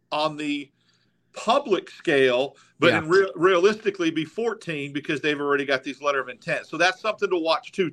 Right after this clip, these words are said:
Speaker 1: Three of Auburn's top targets, Scott, Lee, and someone else that are leaning Auburn, will not announce until later on.
Speaker 2: Nick is asking about Terrence Love. Do you think he will sign with Auburn?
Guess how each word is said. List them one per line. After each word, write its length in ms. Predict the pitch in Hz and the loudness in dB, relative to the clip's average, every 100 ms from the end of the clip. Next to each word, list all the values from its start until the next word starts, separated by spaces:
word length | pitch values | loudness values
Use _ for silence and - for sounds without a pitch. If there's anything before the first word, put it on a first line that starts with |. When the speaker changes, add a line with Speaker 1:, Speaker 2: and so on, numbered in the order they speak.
| - | -2
Speaker 1:
Three 280 | 190 233 | 0 2
of 120 | 226 202 | 2 2
Auburn's 460 | 202 208 190 160 | 2 2 0 -6
top 300 | - 190 180 | -2 0 0
targets, 540 | - 185 185 147 113 - | -4 -2 0 -2 -6 -8
Scott, 560 | - 180 190 101 98 _ _ _ | -4 0 2 2 0 _ _ _
Lee, 320 | - 165 202 180 | -4 0 0 -2
and 120 | 139 | -6
someone 300 | - 185 180 | -6 -4 -2
else 240 | 175 160 | -2 -4
that 120 | - 147 | -6 -6
are 240 | 160 190 214 | -2 0 2
leaning 340 | 196 190 180 | 2 0 -6
Auburn, 480 | 165 170 165 135 123 _ _ _ - | -6 -6 -6 -8 -8 _ _ _ -4
will 240 | 165 180 | -2 0
not 320 | 175 185 170 | 0 2 0
announce 600 | 147 143 156 160 131 - - | -2 2 2 2 -2 -8 -16
until 300 | 143 131 143 | -14 -4 -2
later 320 | 135 127 110 | 0 0 -2
on. 240 | 107 95 - _ _ _ _ | -6 -8 -12 _ _ _ _
Speaker 2:
Nick 260 | 139 170 - | 6 8 10
is 160 | 170 147 | 8 10
asking 420 | 147 147 - 147 | 8 8 4 4
about 260 | 135 131 | 6 4
Terrence 460 | - 165 160 143 - | 2 2 2 2 -4
Love. 600 | 120 160 170 170 175 135 _ | 0 6 8 8 6 -2 _
Do 120 | - | -2
you 80 | 147 | 0
think 240 | 135 147 - | 2 -2 0
he 140 | 151 | -2
will 120 | 139 | 0
sign 600 | 127 - 147 139 139 135 - _ _ _ | -2 2 4 6 4 0 -4 _ _ _
with 140 | 120 120 | 2 6
Auburn? 460 | 135 139 156 160 | 6 6 4 0